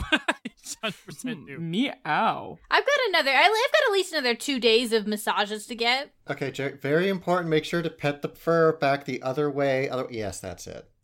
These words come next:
Speaker 4: If this fur is ruffled, I'm leaving a note with your manager.
Speaker 2: Is there a way that I can get, like, a little bit of coaching on massaging from Jerry? Can I learn how to do some massage tricks from my Jerry?
Speaker 1: You, uh, there's no,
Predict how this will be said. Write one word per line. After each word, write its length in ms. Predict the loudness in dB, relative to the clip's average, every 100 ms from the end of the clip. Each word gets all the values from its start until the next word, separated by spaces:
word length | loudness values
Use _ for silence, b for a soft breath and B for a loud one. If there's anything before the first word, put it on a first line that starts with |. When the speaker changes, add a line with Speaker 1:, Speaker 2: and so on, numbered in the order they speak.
| _ -16 -10
Speaker 4:
If 80 | -8
this 160 | -6
fur 220 | -4 -2 -2
is 160 | -4
ruffled, 520 | -6 -4 -2 -2 -2 -8 -16 -20 _ _ -12
I'm 160 | -8
leaving 300 | -4 -4 -4
a 40 | -6
note 220 | -8 -8
with 140 | -12
your 100 | -16
manager. 560 | -16 -16 -18 -18 -20 -20 _ _ -12
Speaker 2:
Is 200 | -8 -4
there 140 | -2
a 20 |
way 120 | -2 -2
that 120 | -2
I 60 |
can 220 | -4 -6 -4
get, 320 | -4 -4 -8 _ _ _ -8
like, 320 | -4 -4 -6 _ _
a 60 | -10
little 380 | -8 -6 -6 -4
bit 180 | -6
of 320 | -4 -6 -8 -14
coaching 400 | -10 -8 -6 -6
on 140 | -6
massaging 480 | -6 -4 -4 -4 -8
from 440 | -6 -6 -6 -8
Jerry? 460 | -8 -8 -6 -6 -8 _ _ _
Can 100 | -4
I 80 | -2
learn 240 | 0 -2 0
how 140 | -2
to 80 | -2
do 120 | -6
some 200 | -6 -8
massage 380 | -8 -4 -4 -6
tricks 480 | -8 -10 -10 -14 -16 _ _ _ _
from 180 | -8 -6
my 120 | -4
Jerry? 360 | -4 -4 -4 -8 -14 _ _
Speaker 1:
You, 140 | -10 -8 -10 _
uh, 880 | -4 -2 0 -2 -2 -2 -2 -2 -4 -8 _
there's 120 | _
no, 80 | -18